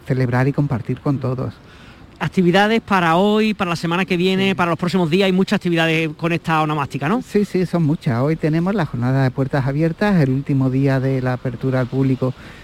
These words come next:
Speaker 1: de una magnífica exposición. Ruego a los oyentes de, de Canal Sur que estén por Málaga,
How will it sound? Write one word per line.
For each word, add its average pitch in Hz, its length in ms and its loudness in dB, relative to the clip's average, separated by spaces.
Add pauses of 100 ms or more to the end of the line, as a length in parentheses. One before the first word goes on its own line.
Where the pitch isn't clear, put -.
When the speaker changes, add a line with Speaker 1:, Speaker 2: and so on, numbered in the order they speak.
(140)
Speaker 1:
de 147 60 4
una 151 180 6
magnífica 147 880 0
exposición. 135 760 -8 (520)
Ruego 135 480 -2
a 135 140 0
los 131 180 -2
oyentes 131 520 0
de, 131 380 -4
de 139 120 -2
Canal 135 300 0
Sur 139 340 -4
que - 120 -6
estén 131 220 -6
por 120 200 -4
Málaga, 127 400 -2